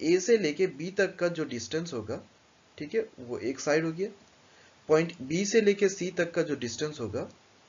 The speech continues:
वो एक side हो गया। और point सी से लेके ए तक का जो distance हो गया, वो तीसरा side हो गया। So, एबी, बीसी,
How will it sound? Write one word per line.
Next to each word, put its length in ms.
वो 320
एक 200
side 240
हो 80
गया। 180
और 160
point 220
सी 220
से 160
लेके 400
ए 120
तक 240
का 120
जो 400
distance 420
हो 80
गया, 180
वो 340
तीसरा 280
side 260
हो 60
गया। 200
So, 40
एबी, 500
बीसी, 580